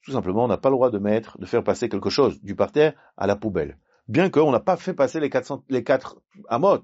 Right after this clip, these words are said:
dans le Reshut Harabim, mais vous êtes en train de faire passer d'un Reshut Hayachid à un, d'un Reshut Harabim à un Reshut Hayachid. Vechen Begouma,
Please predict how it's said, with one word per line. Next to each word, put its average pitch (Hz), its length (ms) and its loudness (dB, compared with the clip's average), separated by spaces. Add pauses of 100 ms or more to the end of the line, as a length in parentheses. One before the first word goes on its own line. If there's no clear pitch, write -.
dans 104 80 -8
le 104 80 -4
Reshut 101 220 -10
Harabim, 135 220 -2
mais 85 100 -8
vous 98 160 0
êtes 113 100 -2
en 127 60 -4
train 131 120 -6
de 117 60 -10
faire 123 220 -4
passer 113 260 2
d'un 98 80 2
Reshut 110 320 2
Hayachid 110 440 4 (320)
à 113 420 0
un, 127 40 -4
d'un 123 120 6
Reshut 113 240 0
Harabim 104 320 0
à 110 60 -2
un - 20 -2
Reshut 95 260 -4
Hayachid. 135 380 4 (400)
Vechen 196 400 2
Begouma, 131 480 2